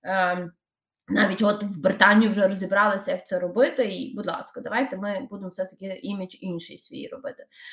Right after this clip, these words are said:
е, тут. Е, от, тепер на рахунок того, Анастасія, добрий день, ми тут вийшли, ну, там, кудись там, в Німеччину, Францію, е, виявляється, наш сервіс їм не потрібен.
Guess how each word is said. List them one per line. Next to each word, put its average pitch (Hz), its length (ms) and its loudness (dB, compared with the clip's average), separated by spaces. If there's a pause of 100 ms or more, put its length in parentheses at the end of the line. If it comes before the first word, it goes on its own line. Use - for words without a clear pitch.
(280)
е, 170 100 -2
тут. 170 260 -8
Е, 196 200 4
от, 208 140 4 (280)
тепер 302 240 6
на 381 120 4
рахунок 311 360 4
того, 285 200 6
Анастасія, 240 680 2
добрий 214 320 6
день, 330 320 2 (300)
ми 277 180 6
тут 254 320 2
вийшли, 214 760 2
ну, 190 280 -6
там, 180 460 -4
кудись 185 420 -2
там, 185 180 -10
в - 20 -10
Німеччину, 202 440 -6
Францію, 285 600 2 (360)
е, 190 500 2
виявляється, 214 720 2
наш 247 260 0
сервіс 269 420 0
їм 285 200 4
не 302 80 4
потрібен. 311 840 -6